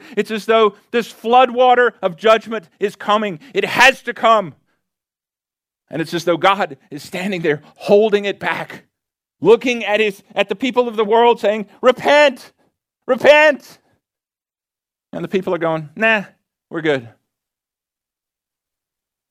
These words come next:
Despite God's patient calls to repent, some people simply refuse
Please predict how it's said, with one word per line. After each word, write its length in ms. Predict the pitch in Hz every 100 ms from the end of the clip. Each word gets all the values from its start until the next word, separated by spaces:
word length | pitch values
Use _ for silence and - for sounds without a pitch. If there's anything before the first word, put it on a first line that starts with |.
| _ _ _
Despite 520 | - - - 190 190 117
God's 480 | 135 127 113 - - _ _ -
patient 320 | 143 135 113
calls 380 | - 117 104 -
to 120 | 104
repent, 360 | 104 107 87 - _ _ _ _ _ _ _ _ _ _ _ -
some 160 | 160
people 260 | 156 135 120
simply 440 | - 139 131 160
refuse 500 | 151 - 113 110 -